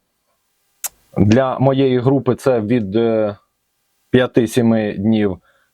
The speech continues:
е, курят. Норма приблизно п'ять міліграм на одну голову. Е, нехитрими комбінаціями з калькулятором, знову ж таки,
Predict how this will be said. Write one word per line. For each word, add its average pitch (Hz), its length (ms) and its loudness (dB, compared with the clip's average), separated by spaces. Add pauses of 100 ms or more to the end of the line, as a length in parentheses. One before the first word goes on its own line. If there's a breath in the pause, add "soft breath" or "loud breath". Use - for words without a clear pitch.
(280)
е, 87 380 0
курят. 170 460 -2 (520)
Норма 131 640 0 (360)
приблизно 123 460 2
п'ять 117 360 0
міліграм 110 500 0
на 107 220 0
одну 110 340 -4
голову. 160 480 -2 (960)
Е, 101 500 0 (320)
нехитрими 139 800 0
комбінаціями 117 800 0
з - 100 -12
калькулятором, 139 800 -2 (160)
знову 135 420 -2
ж - 80 -16
таки, 120 280 0